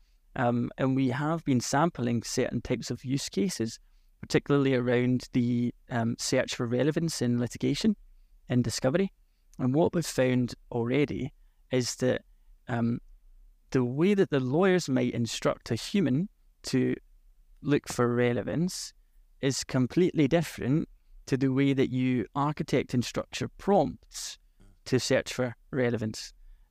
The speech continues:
And there's a kind of computational law aspect, there's a computer science aspect, and a legal aspect, all kind of being sandwiched together. Um, and we have, you know, I, I, I've been involved in a couple of these where I've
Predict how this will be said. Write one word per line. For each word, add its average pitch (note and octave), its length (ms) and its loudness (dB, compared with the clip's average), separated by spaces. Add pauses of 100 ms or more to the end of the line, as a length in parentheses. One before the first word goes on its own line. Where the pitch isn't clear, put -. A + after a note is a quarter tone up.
(120)
And A#2+ 440 4
there's B2 240 2
a B2 100 2
kind B2+ 220 0
of A#2+ 160 -2
computational B2 760 -2
law F#3 280 4
aspect, F3+ 460 -2
there's B2 140 -4
a B2 60 -6
computer - 420 -4
science D3+ 300 -2
aspect, D3+ 460 -4
and A#2+ 80 0
a A#2+ 40 0
legal C#3+ 360 2
aspect, B2+ 420 -2
all D3 100 6
kind C3 140 0
of B2 60 2
being B2 120 -2
sandwiched B2 720 -4 (280)
together. - 440 0 (720)
Um, A#2+ 480 2
and C3 240 2
we D#3+ 140 0
have, C#3 340 2
you B2+ 80 -2
know, B2 80 0
I, C#3 400 -2
I, C3+ 80 0
I've C3 80 2
been B2+ 80 2
involved A#2+ 240 0
in A#2 60 -2
a - 20 -2
couple F3+ 240 0
of A#2 60 -4
these A#2+ 160 -4
where B2 100 0
I've A#2+ 160 -2